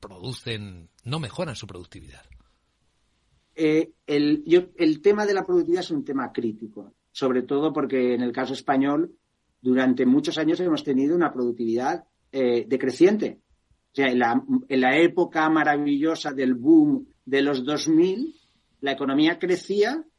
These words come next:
Speaker 2: pero con productividad decreciente. Con lo, con lo cual, bueno, ya sabes que eso está destinado al fracaso. Si la productividad no crece, una e-, una economía o una sociedad no, no se puede, no puede mejorar su calidad de vida ni su nivel de vida en el largo plazo. Eso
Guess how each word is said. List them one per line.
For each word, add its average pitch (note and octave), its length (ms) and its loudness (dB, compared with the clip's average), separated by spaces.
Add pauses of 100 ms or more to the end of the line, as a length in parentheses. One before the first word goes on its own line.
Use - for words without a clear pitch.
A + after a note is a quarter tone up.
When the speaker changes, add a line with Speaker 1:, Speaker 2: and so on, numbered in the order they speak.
(380)
Speaker 2:
pero C#3 240 0
con C3 240 0
productividad C3 580 0
decreciente. E3+ 840 -2 (120)
Con B2 140 -6
lo, A#2+ 120 -8
con C3+ 160 0
lo B2 100 2
cual, D3+ 220 4
bueno, E3+ 200 0
ya B2+ 140 0
sabes - 320 0
que F3 80 2
eso F3 340 0
está D#3 180 -4
destinado D3+ 380 0
al D3+ 60 -4
fracaso. D3 500 0
Si - 120 -6
la - 100 -4
productividad G3+ 440 4
no - 140 -4
crece, G3 380 -2 (240)
una F3 220 2
e-, - 100 -2
una D#3 320 4
economía D#3 560 0
o C#3+ 40 0
una C#3+ 220 0
sociedad D#3 500 -2
no, C#3+ 200 0 (160)
no D3 160 0
se E3 160 -2
puede, D#3+ 460 2
no D#3 200 2
puede E3 360 2 (180)
mejorar D#3+ 720 -2
su - 180 -2
calidad C#3 320 0
de C3+ 80 -2
vida D3+ 220 0
ni C#3+ 100 -2
su C#3 140 -8
nivel C3+ 240 0
de C3+ 80 -2
vida E3+ 280 4
en C3+ 100 -4
el B2+ 80 -2
largo B2+ 220 -2
plazo. B2+ 300 -6
Eso D3+ 360 -4